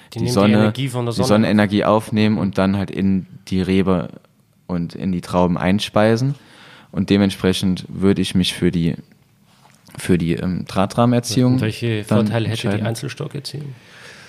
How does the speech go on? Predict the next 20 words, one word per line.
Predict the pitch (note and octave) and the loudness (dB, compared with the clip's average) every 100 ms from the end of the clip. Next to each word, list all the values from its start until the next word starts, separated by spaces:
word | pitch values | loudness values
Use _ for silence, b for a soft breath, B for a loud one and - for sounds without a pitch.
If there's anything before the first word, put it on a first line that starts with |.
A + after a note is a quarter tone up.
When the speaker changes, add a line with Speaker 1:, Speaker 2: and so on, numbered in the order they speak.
| - | -2
Speaker 2:
Wenn | B2 | 0
man | A#2+ | 2
zum | B2 | 2
Beispiel | A#2+ A2+ - | 2 2 0
so, | G2+ G#2+ G#2 | 2 4 4
so | G2 G#2 | 2 -2
spannende | - G#2 A2+ A2+ | -2 0 4 4
Kabinette | G2 A2+ G2 F2+ G2 - | 2 0 4 4 4 4
herstellen | B2 A2+ A2+ A#2 - G#2+ G#2 | 2 4 2 0 0 0 2
will, | G#2+ | 0
das | G2 - | 0 -4
kommt | - A2 G#2+ | -6 -4 -2
am | F2+ | 0
besten | F#2 - - | 0 0 -2
von | G#2 - F#2+ | -2 2 2
einer | F2+ | 2
Einzelstockerziehung, | D#2+ F#2+ - - - - - - - _ - E2 - - D#2+ E2 | -2 -4 -6 -8 -8 -8 -10 -20 -20 _ -6 -6 -6 -2 0 2
weil | D#2 E2+ | 0 -2
es | |
einfach | - E2+ - E2 | -2 -4 -4 -6